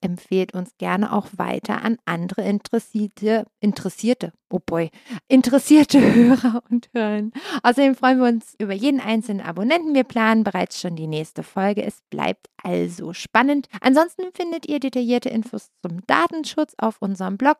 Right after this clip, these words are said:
unter w w w punkt doktor minus datenschutz punkt d e. Ihr erinnert euch, wir haben das vorhin schon mal kurz erwähnt. Und wer weniger Zeichen verarbeiten kann, geht einfach auf Twitter und findet uns unter Doktor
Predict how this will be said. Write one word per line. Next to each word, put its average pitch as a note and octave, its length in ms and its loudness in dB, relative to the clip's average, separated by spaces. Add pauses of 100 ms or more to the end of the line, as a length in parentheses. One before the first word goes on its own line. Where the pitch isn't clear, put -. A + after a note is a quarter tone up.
(120)
unter G3 440 0
w F#3 160 -2
w F3 100 -4
w A#3 140 0
punkt A#3+ 420 0
doktor G3 320 -2
minus D#3 460 -6
datenschutz G#3+ 640 -4
punkt G#3 320 -2
d G3 60 -2
e. A3 340 -2
Ihr G#3+ 160 0
erinnert G#3+ 400 0
euch, G#3+ 220 -2
wir G3 60 -4
haben F#3+ 100 -4
das F#3+ 160 -6
vorhin F#3+ 200 -4
schon F#3+ 140 -4
mal F#3+ 80 -2
kurz - 360 -2
erwähnt. A3 500 2 (400)
Und F4 340 2
wer C4 200 2
weniger A3+ 340 2
Zeichen G#3+ 320 -4
verarbeiten G#3+ 400 -4
kann, G#3+ 180 2
geht E4 280 -2
einfach C4+ 320 2
auf C4 140 -4 (100)
Twitter D4+ 420 -2
und A4 280 -2
findet C#4+ 320 -2
uns A3+ 280 0
unter F#3 360 -4 (140)
Doktor G3+ 380 -8